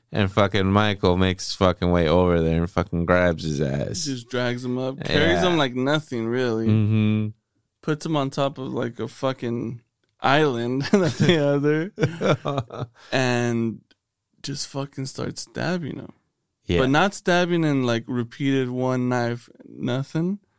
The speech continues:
Speaker 2: It's like, here's one knife, stab.
Speaker 1: He stabs, ba-, basically, like, pinning him
Speaker 2: Yeah.
Speaker 1: to the table.
Speaker 2: Uh-huh.
Speaker 1: And he's just keeps, he keeps get, he has a whole little set of knives there that he can use, and he's just grabbing them one by one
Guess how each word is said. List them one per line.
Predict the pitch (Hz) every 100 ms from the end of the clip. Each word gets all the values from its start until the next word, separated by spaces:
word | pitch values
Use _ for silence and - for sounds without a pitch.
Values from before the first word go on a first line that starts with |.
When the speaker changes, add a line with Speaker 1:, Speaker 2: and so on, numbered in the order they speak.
| _ _ _
Speaker 2:
It's | - 139 -
like, | 131 123 -
here's | 139 139 151
one | 131 131 120 113
knife, | 113 123 - _ _ _ -
stab. | - - - 180 170 131 117 135 165 -
Speaker 1:
He | 131
stabs, | 120 - 135 151 151 139 - -
ba-, | 113 - -
basically, | 127 143 170 151 120
like, | 92 - -
pinning | 131 135 120 95
him | 101 95 87
Speaker 2:
Yeah. | 180 180
Speaker 1:
to | 135
the | 90
table. | - - 110 98 87 78 -
Speaker 2:
Uh-huh. | 139 131 135 170 196 _ _ _ _ _ _ -
Speaker 1:
And | 101 95 90
he's | 98 107 101
just | 110 101 -
keeps, | - 101 95 - - _
he | 110 107
keeps | 127 110
get, | - 113
he | 107
has | 120 123
a | 123 107
whole | 120 131 143
little | 139 139 135
set | - 135
of | 127 120
knives | 120 117 107 101
there | 101 92
that | 90 98
he | 101
can | - 95
use, | 98 98 101
and | 95
he's | 98 98
just | 104 -
grabbing | - 92 92 95 92
them | 90 87
one | 90 98 98
by | 95 90
one | 87 85 78 82